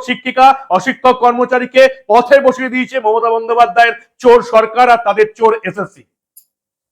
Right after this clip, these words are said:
সব ধর্মের মানুষ সাফার করেছে, শুধু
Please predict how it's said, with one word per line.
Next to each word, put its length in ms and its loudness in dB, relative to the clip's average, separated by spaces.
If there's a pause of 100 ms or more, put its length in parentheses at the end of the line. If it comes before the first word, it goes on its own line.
(280)
সব 200 2 (120)
ধর্মের 400 2
মানুষ 260 -4
সাফার 300 2
করেছে, 220 -14 (400)
শুধু 140 -2